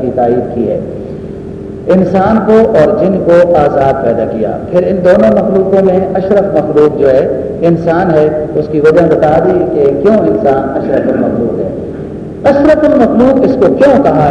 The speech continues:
انسان کو؟ یہ بات کہ اس کو اللہ نے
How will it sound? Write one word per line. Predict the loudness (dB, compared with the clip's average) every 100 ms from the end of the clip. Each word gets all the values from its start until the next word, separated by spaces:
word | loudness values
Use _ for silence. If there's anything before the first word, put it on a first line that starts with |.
| 0
انسان | -4 -4 -6 -8
کو؟ | -10 -12 -14 -14 -14 -14 -14 -14 -14 -2
یہ | 2 4
بات | 4 2 2 0 0 -4 -8 -10 -12 -8 2
کہ | 4 4 0 -2 -2
اس | -2
کو | 2 2 4
اللہ | 4 4 2
نے | 0